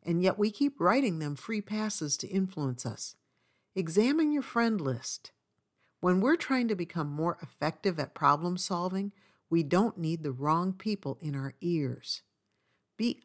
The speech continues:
honest as you carefully consider the source of your counsel. If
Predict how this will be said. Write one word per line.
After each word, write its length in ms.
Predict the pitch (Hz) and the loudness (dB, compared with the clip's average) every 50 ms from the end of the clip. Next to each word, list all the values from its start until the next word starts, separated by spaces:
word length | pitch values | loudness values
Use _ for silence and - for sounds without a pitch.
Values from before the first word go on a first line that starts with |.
| _ - | _ -4
honest 540 | 196 208 220 226 214 196 165 151 - - | -2 0 2 2 2 2 2 0 -2 -2
as 180 | 156 151 151 143 | -2 -2 -2 -2
you 80 | 160 151 | -4 -6
carefully 640 | - - - - 233 240 240 240 - 254 247 247 240 | -6 -8 -6 -2 -2 -2 -2 -4 -4 -4 -2 -2 -2
consider 560 | - - 190 175 170 - - 202 196 190 170 | -2 -2 -4 -2 -2 2 2 2 2 2 0
the 120 | 156 139 | -4 -4
source 520 | 127 - - 135 - 185 185 190 190 190 - | -4 -2 0 0 0 0 0 0 0 -2 -4
of 220 | - - 139 139 | -6 -8 -10 -8
your 180 | 151 160 170 170 | -6 -6 -6 -6
counsel. 640 | - - - 170 160 165 160 - - - 127 120 - _ _ _ _ _ _ _ _ _ _ _ _ _ | -8 -10 -8 -4 -4 -4 -4 -6 -8 -10 -10 -10 -12 _ _ _ _ _ _ _ _ _ _ _ _ _
If 240 | - 165 160 - | -4 -4 -4 -4